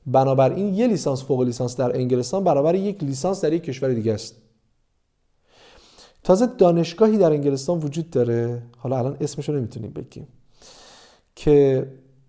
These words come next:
ما می‌تونیم کمکتون کنیم، دوست داشتید تو اون دانشگاه پذیرش بگیرید، شانستون رو امتحان کنید، به صورت فشرده لیسانس رو توی دو سال بهتون ارائه می‌ده.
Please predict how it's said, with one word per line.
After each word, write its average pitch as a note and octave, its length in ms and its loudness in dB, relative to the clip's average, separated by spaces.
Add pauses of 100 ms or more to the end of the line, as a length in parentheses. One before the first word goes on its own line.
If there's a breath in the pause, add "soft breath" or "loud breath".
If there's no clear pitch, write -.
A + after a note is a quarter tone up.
(200)
ما F3 140 2
می‌تونیم F#3+ 360 -2
کمکتون D#3+ 500 -4
کنیم، D3+ 240 -4
دوست C3 200 -8
داشتید A#2+ 240 -6
تو C3+ 120 -8
اون C3 60 -4
دانشگاه A#2+ 320 -4
پذیرش A2+ 400 -4
بگیرید، G#2+ 300 -6
شانستون A2+ 380 -8
رو A2 60 -4
امتحان A2 240 -10
کنید، A#2+ 220 -12 (360 loud breath)
به C#3 80 -4
صورت D3 220 -2
فشرده C3+ 440 -4
لیسانس C3 380 -6
رو C3 60 -12
توی C3+ 120 -6
دو C3 160 -4
سال A2 220 -8
بهتون A2 300 -12 (760)
ارائه G#2 280 -6
می‌ده. G#2 360 -14